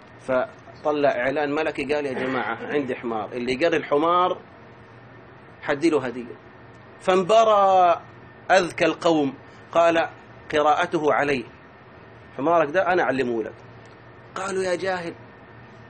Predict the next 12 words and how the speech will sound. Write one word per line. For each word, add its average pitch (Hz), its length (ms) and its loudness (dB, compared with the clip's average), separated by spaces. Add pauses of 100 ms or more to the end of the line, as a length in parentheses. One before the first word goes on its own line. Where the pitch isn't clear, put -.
(220)
أتودي 185 540 -4
بنفسك 185 420 -6
إلى 175 180 2
التهلكة؟ 175 520 -4
أحمار 214 580 2
يقرأ؟" 202 380 0 (800)
قال: 196 220 2
"يا 180 100 0
جماعة، 175 420 -2
دي 185 300 -4
عشر 180 260 -2
سنوات 139 560 -2